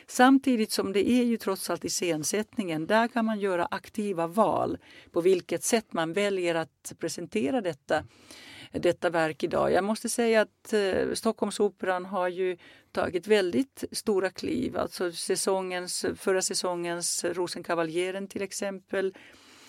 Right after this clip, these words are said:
eh, var en, en, en otrolig uppsättning där, där man hade på något sätt dammat av detta verk som, som, som skred ju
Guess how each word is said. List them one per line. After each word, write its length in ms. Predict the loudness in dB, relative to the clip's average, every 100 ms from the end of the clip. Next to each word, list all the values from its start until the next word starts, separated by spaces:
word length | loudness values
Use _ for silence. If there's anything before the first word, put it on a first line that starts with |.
| -20 -20 -10
eh, 280 | -2 0 0
var 380 | -2 -2 2 2
en, 580 | 2 -2 -2 -2 -4 -6
en, 360 | -6 -4 -4 -6
en 320 | -6 -6 -6
otrolig 920 | -4 -4 -4 0 2 2 2 0 0
uppsättning 880 | -2 -2 -2 -4 -6 -8 -8 -6 -4
där, 380 | -2 -2 -4 -6 -4
där 180 | -2
man 160 | -2 -2
hade 160 | -4 -4
på 120 | -4
något 160 | -4
sätt 240 | -6 -6 -2
dammat 380 | -2 -2 -4 0
av 280 | 0 0
detta 300 | -2 -4 -4
verk 340 | -2 -2 -2 -4
som, 300 | -8 -6 -6
som, 360 | -6 -4 -4
som 280 | -6 -6 -6
skred 460 | -8 -6 -2 0 0
ju 240 | -4 -6